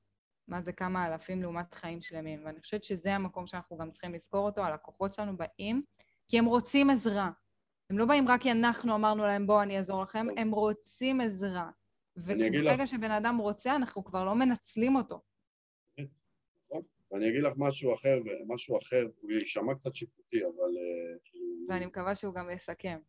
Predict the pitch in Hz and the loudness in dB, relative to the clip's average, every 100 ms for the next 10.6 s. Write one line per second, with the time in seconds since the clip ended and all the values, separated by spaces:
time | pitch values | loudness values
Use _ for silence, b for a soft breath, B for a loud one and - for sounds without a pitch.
0 | _ _ 180 - 208 214 208 214 208 208 | _ _ -4 0 0 0 2 2 2 2
1 | - 233 240 226 202 - 185 160 _ _ | 4 4 4 0 -2 -4 -10 -10 _ _
2 | _ _ _ _ 135 127 135 - _ - | _ _ _ _ -4 -2 -2 -6 _ -2
3 | 131 202 202 208 185 190 185 143 - 147 | 2 2 2 -2 0 2 0 -4 -6 -4
4 | 143 139 - - 90 - _ _ - - | -4 -6 -6 -6 -6 -12 _ _ -8 -6
5 | - 113 165 185 180 160 151 156 147 143 | -4 6 8 10 8 6 6 4 2 0
6 | 131 113 110 113 131 123 - 117 110 104 | -2 -2 -4 -4 -2 -2 2 2 2 2
7 | 107 113 110 117 110 110 113 104 98 104 | 4 4 4 2 2 4 2 2 -2 -4
8 | - - - 104 104 117 113 117 117 127 | -6 -10 -6 0 4 6 4 2 2 4
9 | 131 131 120 113 123 117 107 - - - | 4 4 2 2 4 8 8 6 -4 -20
10 | _ _ - - 139 | _ _ -20 -4 0